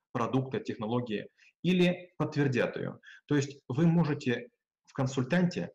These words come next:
купить опыт, оплаченный миллионами долларов ваших конкурентов, и он буквально мгновенно вам его передаст. Вот мы недавно делали подкаст,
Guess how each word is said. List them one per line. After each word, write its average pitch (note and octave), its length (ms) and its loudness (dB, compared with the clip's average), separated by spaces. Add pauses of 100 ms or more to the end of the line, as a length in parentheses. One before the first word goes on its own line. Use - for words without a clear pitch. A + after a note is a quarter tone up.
(200)
купить C#3 480 -2
опыт, D#3 380 -2 (100)
оплаченный B2 680 -2
миллионами C3 580 4
долларов A#2+ 480 0
ваших A#2+ 320 -4
конкурентов, C#3 580 0 (320)
и B2+ 80 2
он C#3 200 4
буквально C3 380 2
мгновенно B2 600 2
вам A2+ 140 -4
его A2+ 100 -14
передаст. - 480 -14 (480)
Вот B2+ 200 -4
мы D#3 360 -2
недавно C#3 340 2
делали C3+ 280 4
подкаст, C3 600 -2